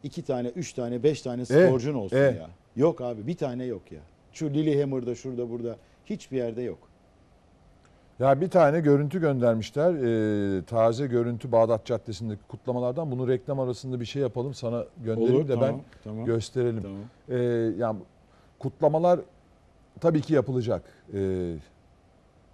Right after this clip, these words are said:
Speaker 2: elbette ki üzüntülüyüz madende ölenler için ama, e, bu da Cumhuriyet'in, ülkenin kuruluşu.
Speaker 1: Evet.
Speaker 2: Yeni bir ülkenin doğuşu. Bunu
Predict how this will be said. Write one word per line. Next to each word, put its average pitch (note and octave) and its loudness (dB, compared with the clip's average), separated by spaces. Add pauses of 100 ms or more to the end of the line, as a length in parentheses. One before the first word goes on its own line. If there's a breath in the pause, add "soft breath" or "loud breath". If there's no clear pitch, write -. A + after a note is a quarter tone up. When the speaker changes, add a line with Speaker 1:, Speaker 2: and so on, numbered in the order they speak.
(380)
Speaker 2:
elbette D3 2
ki A#2+ -10
üzüntülüyüz G#2 -6
madende F#2+ -2 (100)
ölenler G2 -8
için F#2 -14
ama, D#3+ -4 (600)
e, F#2 -10 (880)
bu G#2+ -8
da C#3 -2
Cumhuriyet'in, B2+ -4
ülkenin B2+ -4 (320)
kuruluşu. B2 -2 (760)
Speaker 1:
Evet. D#2+ -14 (200)
Speaker 2:
Yeni A#2+ 0
bir D3 2
ülkenin C3 -2
doğuşu. B2+ 0 (600 soft breath)
Bunu C3+ -2